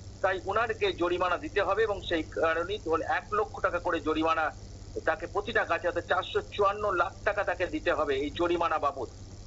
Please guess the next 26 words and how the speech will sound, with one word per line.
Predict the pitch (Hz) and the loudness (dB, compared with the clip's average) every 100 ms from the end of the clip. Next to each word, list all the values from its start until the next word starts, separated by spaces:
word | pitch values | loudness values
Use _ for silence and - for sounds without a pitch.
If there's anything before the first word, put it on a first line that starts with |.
| - - | -14 -2
আর, | 151 160 156 - 143 147 | 2 2 0 -4 -2 2
এ, | 151 | 2
না | 151 175 214 | 4 2 2
দিলে | 220 233 | 0 0
তাকে | 233 220 220 | 2 2 2
পরবর্তী | 208 190 196 202 190 | 0 2 0 0 -2
ক্ষেত্রে, | 214 208 208 202 185 | -2 0 2 2 0
এ, | 139 170 | 0 0
সুপ্রিম | 180 180 185 | 2 -2 0
কোর্ট | 185 | 0
বলেছে | 156 180 190 | 2 0 2
না | 190 170 | 2 0
দিলে | 170 180 | 0 -2
পরবর্তী | 165 165 160 - | 0 0 0 -4
ক্ষেত্রে | 165 165 | -6 -2
তারা | 147 156 | 2 2
সিদ্ধান্ত | 156 - 151 175 165 | 0 -4 0 0 0
নেবে | 160 185 220 214 - - - - | 0 2 2 -2 -12 -16 -16 -2
যদি | 160 | 0
সুপ্রিম | 165 175 170 | 2 2 0
কোর্টের | 170 175 160 | 0 0 0
এই | |
নির্দেশ | 156 180 185 208 185 | 0 -2 2 2 2
অমান্য | 165 175 180 | 0 -2 0
হয়। | 165 180 - - - - | 0 0 -2 -12 -16 -4
কারণ, | - 185 208 | 0 0 0